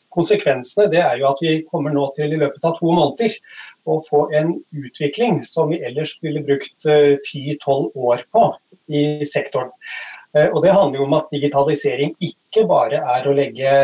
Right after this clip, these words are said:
infrastruktur til rette, men det handler om hvordan vi rett og slett, eh, omgås,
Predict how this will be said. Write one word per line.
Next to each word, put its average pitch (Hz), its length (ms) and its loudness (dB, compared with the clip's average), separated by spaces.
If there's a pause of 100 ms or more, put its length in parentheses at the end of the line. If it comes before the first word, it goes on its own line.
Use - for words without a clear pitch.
(140)
infrastruktur 139 840 -6
til 143 260 4 (260)
rette, 143 480 0
men 160 220 2
det 151 100 2
handler 143 380 0
om 175 240 0
hvordan 123 460 -2
vi 156 100 -2
rett - 160 -6
og - 80 -8
slett, 135 240 -2 (100)
eh, 143 240 4
omgås, 143 600 0